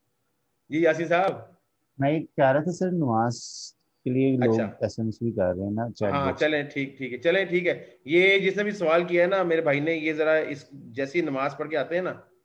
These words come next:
Speaker 1: तो दस मिनट में, तो ये सवाल जरा भी शुरू करें फिर, हैं, विल्सन वाला, है,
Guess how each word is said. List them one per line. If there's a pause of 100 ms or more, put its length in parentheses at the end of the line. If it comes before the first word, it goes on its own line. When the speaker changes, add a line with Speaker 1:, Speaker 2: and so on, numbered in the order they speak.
(140)
Speaker 1:
तो
दस
मिनट
में, (420)
तो
ये
सवाल
जरा
भी
शुरू
करें
फिर,
हैं,
विल्सन
वाला,
है,